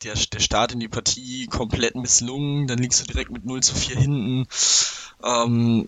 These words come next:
kannst dich zwar so ein bisschen herankämpfen, aber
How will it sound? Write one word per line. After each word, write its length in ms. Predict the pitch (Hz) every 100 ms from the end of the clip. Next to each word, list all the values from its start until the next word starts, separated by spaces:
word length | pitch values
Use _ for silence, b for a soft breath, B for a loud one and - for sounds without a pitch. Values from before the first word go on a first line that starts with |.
| -
kannst 220 | - 123
dich 80 | 131
zwar 160 | - 120
so 80 | 117
ein 100 | 110
bisschen 280 | 123 131
herankämpfen, 800 | 123 107 117 143 - 139 135 139 101
aber 360 | 117 117 110